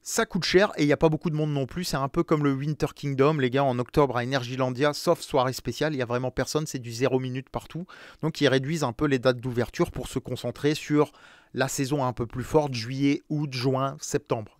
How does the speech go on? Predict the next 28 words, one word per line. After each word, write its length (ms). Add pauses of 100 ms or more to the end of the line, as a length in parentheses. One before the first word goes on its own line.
Tu 100
vois 120
le 60
truc. 340 (1300)
C'est 140
l'explication 480
que 60
j'en 160
ai, 100
hein. 80 (340)
Attention, 340
c'est 160
une 80
supposition, 720
hein. 380 (580)
Je 120
ne 40
saurais 240
pas 120
vous 120
dire 220
plus. 340 (880)
Alors, 120
quand 180
un 80
boucheron, 880
trop 240
bien, 220